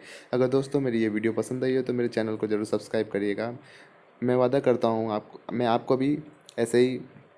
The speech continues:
आपके चैनल ग्रो कराने में आपकी मदद करता रहूँगा। और कमेंट, कमेंट ज़रूर करिएगा अगर कोई भी आपको दिक्कत हो,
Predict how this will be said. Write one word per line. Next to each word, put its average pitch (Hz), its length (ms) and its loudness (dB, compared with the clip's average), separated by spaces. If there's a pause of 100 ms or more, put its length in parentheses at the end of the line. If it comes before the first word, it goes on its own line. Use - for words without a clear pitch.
(460)
आपके 104 240 2
चैनल 113 300 2
ग्रो 110 180 6
कराने 104 360 2
में 113 120 -2
आपकी 113 240 -4
मदद 101 240 -2
करता 98 300 -2
रहूँगा। 92 380 -2 (300)
और 101 380 0 (380)
कमेंट, 127 360 0 (360)
कमेंट 131 240 2
ज़रूर 127 240 4
करिएगा 120 420 4
अगर 123 180 4
कोई 120 200 2
भी 117 100 2
आपको 113 220 2
दिक्कत 110 380 -4
हो, 101 200 -4